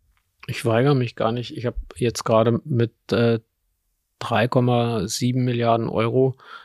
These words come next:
die Regionalisierungsmittel deutlich erhöht. Und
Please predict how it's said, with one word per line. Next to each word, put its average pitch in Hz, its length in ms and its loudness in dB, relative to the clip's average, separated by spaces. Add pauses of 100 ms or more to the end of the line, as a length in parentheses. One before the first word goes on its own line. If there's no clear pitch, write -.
(120)
die 139 80 -4
Regionalisierungsmittel 117 960 0
deutlich 113 540 0 (120)
erhöht. 135 440 0 (580)
Und 120 300 -2